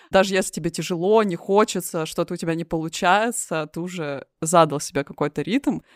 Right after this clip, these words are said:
и ты должен этому ритму соответствовать. И это очень круто.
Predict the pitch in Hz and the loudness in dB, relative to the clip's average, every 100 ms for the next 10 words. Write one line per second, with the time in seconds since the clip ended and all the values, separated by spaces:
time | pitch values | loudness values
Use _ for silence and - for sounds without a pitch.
0 | _ - - 160 185 185 160 151 143 165 | _ -10 0 4 6 6 0 0 0 -2
1 | - 156 143 143 - 147 156 135 - 135 | -2 -2 0 -2 -2 -2 -2 -4 -4 -10
2 | 139 - 143 143 143 _ _ 147 151 156 | -10 -6 -4 -2 -4 _ _ -6 -2 -4
3 | - - 170 226 240 185 | -4 -2 0 2 0 0